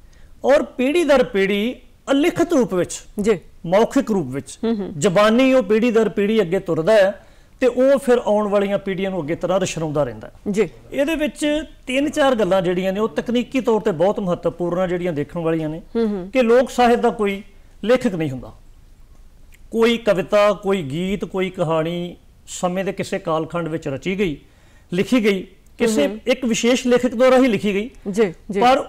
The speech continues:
Speaker 1: ਉਹਦੀ ਰਚਨਾ ਜਿਹੜੀ ਆ, ਉਹ ਲੋਕ ਤੱਤਾਂ ਨਾਲ ਇੰਨੀ ਜ਼ਿਆਦਾ ਜੁੜੀ ਹੁੰਦੀ ਆ, ਇੰਨੀ ਸ਼ਰਸਾਰ ਹੁੰਦੀ ਆ,
Speaker 2: ਹਮ, ਹਮ।
Speaker 1: ਵੀ ਉਹ ਹੌਲੀ, ਹੌਲੀ, ਹੌਲੀ, ਹੌਲੀ ਲੋਕਾਂ ਦੀ ਰਚਨਾ ਹੋ ਨਿਬੜਦੀ ਆ ਤੇ ਉਹ ਰਚਨਾ ਦਾ ਫਿਰ ਕੋਈ ਲੇਖਕ ਨਹੀਂ ਰਹਿ ਜਾਂਦਾ।
Speaker 2: ਹਮ।
Speaker 1: ਦੂਜਾ ਜਿਹੜਾ ਪੱਖ ਹੈ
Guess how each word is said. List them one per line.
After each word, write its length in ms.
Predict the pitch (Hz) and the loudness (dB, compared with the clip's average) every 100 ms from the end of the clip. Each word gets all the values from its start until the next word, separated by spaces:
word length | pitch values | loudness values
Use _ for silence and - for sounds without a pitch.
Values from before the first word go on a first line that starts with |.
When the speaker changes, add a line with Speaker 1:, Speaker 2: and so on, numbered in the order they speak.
| - | -6
Speaker 1:
ਉਹਦੀ 480 | 254 285 320 311 320 | -2 2 2 2 2
ਰਚਨਾ 360 | 214 202 208 233 | 2 0 -2 -2
ਜਿਹੜੀ 320 | 196 196 196 | -2 -2 0
ਆ, 100 | 180 | 4
ਉਹ 360 | 190 208 214 214 | 4 2 0 0
ਲੋਕ 380 | 165 175 190 | 0 0 -2
ਤੱਤਾਂ 380 | - 196 - 208 | -2 -4 0 0
ਨਾਲ 200 | 202 214 214 - | 2 0 -2 -8
ਇੰਨੀ 420 | 190 175 196 254 | -6 -2 0 2
ਜ਼ਿਆਦਾ 300 | 214 208 196 | 4 4 4
ਜੁੜੀ 300 | 175 165 160 | 2 0 0
ਹੁੰਦੀ 320 | 151 135 147 | -2 -2 0
ਆ, 120 | 165 | 2
ਇੰਨੀ 300 | 180 190 202 | 2 0 -2
ਸ਼ਰਸਾਰ 720 | 214 - 185 160 - 160 175 185 | -4 -2 -2 -2 -2 2 2 2
ਹੁੰਦੀ 380 | 165 156 196 | 0 -2 2
ਆ, 160 | 202 165 - | 2 2 0
Speaker 2:
ਹਮ, 60 | |
ਹਮ। 360 | 220 220 196 185 | 0 0 -2 -2
Speaker 1:
ਵੀ 120 | 254 | 2
ਉਹ 140 | 262 269 | 4 4
ਹੌਲੀ, 260 | 214 233 | 4 4
ਹੌਲੀ, 260 | 247 233 240 | 4 4 2
ਹੌਲੀ, 260 | 220 214 220 | 2 2 2
ਹੌਲੀ 260 | 214 214 | 2 2
ਲੋਕਾਂ 460 | 208 160 180 180 202 | 0 0 -2 0 -2
ਦੀ 100 | 185 | 0
ਰਚਨਾ 260 | 165 160 | -2 -2
ਹੋ 140 | 170 147 | -4 -4
ਨਿਬੜਦੀ 420 | 127 123 135 151 | -4 -6 -4 -4
ਆ 120 | 156 - - - | -4 -8 -18 -6
ਤੇ 60 | - | -4
ਉਹ 280 | 233 254 277 | 0 4 4
ਰਚਨਾ 300 | 208 208 220 | 2 0 -2
ਦਾ 100 | 233 | 0
ਫਿਰ 200 | 220 196 | 0 -2
ਕੋਈ 160 | 220 | 0
ਲੇਖਕ 400 | 214 160 160 175 | 0 0 -2 -4
ਨਹੀਂ 140 | 151 147 | -6 -6
ਰਹਿ 120 | 120 | -6
ਜਾਂਦਾ। 160 | 117 - | -12 -10
Speaker 2:
ਹਮ। 800 | 190 190 185 180 180 175 170 160 | -6 -4 -4 -6 -6 -8 -8 -4
Speaker 1:
ਦੂਜਾ 260 | 170 240 311 | -2 2 4
ਜਿਹੜਾ 200 | 294 294 | 4 2
ਪੱਖ 420 | - 214 - - | 4 2 2 0
ਹੈ 360 | 190 160 - | 2 2 -2